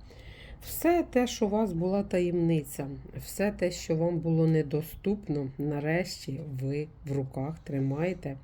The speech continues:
золотий ключик. Золотий ключик від серця коханого.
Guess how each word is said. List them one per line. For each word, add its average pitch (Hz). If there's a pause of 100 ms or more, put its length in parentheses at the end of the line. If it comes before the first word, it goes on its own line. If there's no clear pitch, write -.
(180)
золотий 156
ключик. 254 (920)
Золотий 175
ключик 220 (460)
від 170
серця 185
коханого. 139